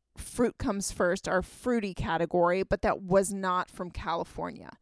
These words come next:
And so this really spoke out to me because I know that his wines have so much fruitiness and freshness on the nose, and I feel,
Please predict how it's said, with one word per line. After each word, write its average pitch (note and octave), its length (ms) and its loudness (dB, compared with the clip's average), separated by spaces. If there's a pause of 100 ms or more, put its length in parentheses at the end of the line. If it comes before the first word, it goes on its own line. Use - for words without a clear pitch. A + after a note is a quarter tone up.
(120)
And F3 380 0
so F#3 240 0
this F#3 300 -2
really F3 200 2
spoke - 300 -2
out A#3+ 200 0
to G#3 100 -4
me F3 160 -8
because F3 500 -4 (180)
I A#3 120 -4
know A3 520 8
that F3 500 -2
his G#3+ 200 -8
wines F3 340 -8
have E3+ 160 -10
so - 300 -2
much F3+ 260 -8
fruitiness F#3+ 560 0
and E3+ 160 -12
freshness G#3+ 540 -2
on F3 120 -6
the E3+ 60 -6
nose, C4+ 600 4 (160)
and G3+ 640 2 (140)
I - 120 -2
feel, G3+ 420 0